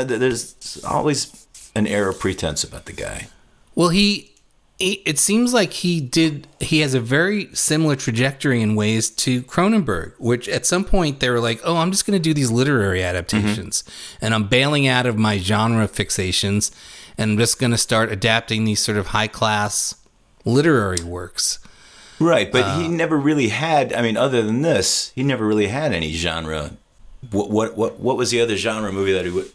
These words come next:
Speaker 1: yeah, I mean, a, a Western?
Speaker 2: Well, I mean,
Speaker 1: I guess that
Speaker 2: he
Speaker 1: could
Speaker 2: had a
Speaker 1: be a genre.
Speaker 2: Western, and The Wanderers is what is, like, a sort of coming of age, you know, nostalgia thing, which is
Speaker 1: Yeah, but I mean, technically, it's a, it's,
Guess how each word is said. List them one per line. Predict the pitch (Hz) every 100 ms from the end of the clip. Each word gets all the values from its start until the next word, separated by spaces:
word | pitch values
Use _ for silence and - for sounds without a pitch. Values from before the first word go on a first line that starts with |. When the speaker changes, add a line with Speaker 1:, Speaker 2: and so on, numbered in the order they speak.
| _ _ _ _ _
Speaker 1:
yeah, | - 87 82
I |
mean, | 98
a, | 90 -
a | 87
Western? | 82 123 269 262
Speaker 2:
Well, | 214 170 165 -
I |
mean, | 190 180 170 165
Speaker 1:
I |
guess | 160 - -
that | - -
Speaker 2:
he | -
Speaker 1:
could | 143
Speaker 2:
had | 143 143
a |
Speaker 1:
be |
a | 131
genre. |
Speaker 2:
Western, | 143 143 - 151 147 147 147 139 - - - - - - - - - -
and | 117
The |
Wanderers | 113 117 123 131 127 127 107
is | 104 95 87
what | 101 104 104 -
is, | 104
like, | 98 90
a | 90
sort | 87 - - -
of | -
coming | - 101 101
of | 92
age, | 95 95 92 -
you |
know, | 92 95
nostalgia | 92 - 104 98 92 95 90 -
thing, | 95 92 98 - - -
which | - -
is | 92
Speaker 1:
Yeah, | 151 139 139 - _ _
but | 143
I | 143
mean, | 139 131 - _
technically, | - 147 147 123 110 104
it's | 98 -
a, | 92 90 - - - -
it's, | 90 -